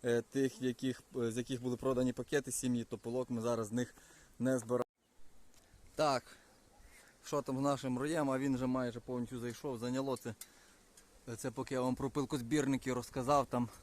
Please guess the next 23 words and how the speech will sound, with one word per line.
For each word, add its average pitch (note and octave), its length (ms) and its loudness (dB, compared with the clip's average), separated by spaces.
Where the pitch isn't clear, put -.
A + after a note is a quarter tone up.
показав, A#2 560 0
це A2 100 -6
буквально B2 500 0
сім-вісім A#2+ 600 0
хвилин, C3+ 320 2
вони A#2+ 140 0
майже A#2 300 2
вже A2 160 -4
всі A2+ 220 -4
забігли. B2 560 2
Зараз B2+ 320 6
я A#2+ 60 2
їх A2+ 100 0
легенько A#2 360 0
кришкою A#2 360 -2
прикрию, B2+ 400 0
і A2 40 0
нехай A2+ 260 0
собі - 240 -6
далі A2+ 280 2
тут G#2+ 160 -4
вже A2+ 180 0
устаканюються. G#2+ 1000 0